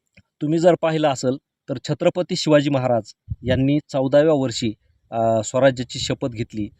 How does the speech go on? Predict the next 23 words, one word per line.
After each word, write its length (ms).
सोळाव्या 400
वर्षी 440
किल्ले 560
जिंकले 400
आणि 300
त्याच 440
पद्धतीनं 420
जर 140
तुम्ही 280
पाहिलं 300
तुम्ही, 220
अ, 240
तर, 120
अ, 340
धार्मिक 440
बाबतीत 380
तर 100
श्रीकृष्णाने 680
अगदी 280
आठव्या 360
नवव्या 280
वर्षी 320
गोकुळाचं 1000